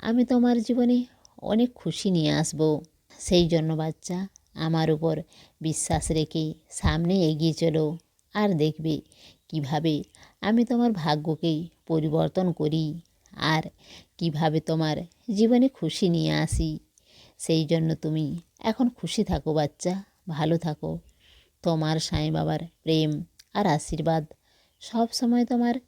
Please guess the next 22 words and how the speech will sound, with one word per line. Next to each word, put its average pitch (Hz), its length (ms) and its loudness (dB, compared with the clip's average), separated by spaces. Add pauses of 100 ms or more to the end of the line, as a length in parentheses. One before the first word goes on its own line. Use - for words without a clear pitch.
সঙ্গেই 160 680 0
আছে। 156 320 -2 (720)
আমার 160 300 0
শরণে 160 520 0
এসে 156 220 -2
খালি 160 320 -2
হাতে 160 280 -2
ফিরে 160 280 -2
গেছে, 156 320 -4 (760)
এমন 160 300 2 (120)
যদি 160 280 2
কেউ 160 260 -4
থাকে, 160 400 -4 (500)
জানাও 170 480 2
আমাকে। 156 480 -2 (960)
সমস্ত 233 540 0
সাঁই 165 400 0
ভক্তকে 165 540 -4
অনুরোধ, 160 500 -2 (840)
কমেন্ট 156 400 0
বক্সে 196 420 0
"ওং 233 100 2